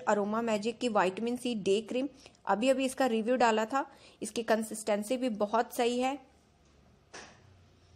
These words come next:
तो इसको मैं अप्लाई करूँगी फेस के ऊपर। चिपचिप भी नहीं करती, लेकिन ये मॉइस्चराइज कर देती। विटामिन सी है तो आपको पता है पिगमेंटेशन के ऊपर ये काम करेगी। अच्छी तरह से आप इसके साथ मसाज कर लो।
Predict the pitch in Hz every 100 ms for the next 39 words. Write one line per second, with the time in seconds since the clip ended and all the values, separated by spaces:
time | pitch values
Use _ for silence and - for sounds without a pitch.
0 | - - - - - 220 220 - 226 269
1 | 254 247 247 226 233 262 254 254 254 240
2 | 247 254 262 254 262 226 294 233 285 285
3 | 285 269 302 277 285 277 240 233 - 220
4 | 214 220 226 185 190 190 208 214 233 254
5 | 254 269 277 254 247 208 - 220 220 247
6 | 262 254 - - - 240 226 226 233 226
7 | 254 247 254 254 247 247 247 226 240 247
8 | 240 240 247 220 220 226 226 226 214 220
9 | - 226 208 208 208 208 208 214 - 247
10 | 247 269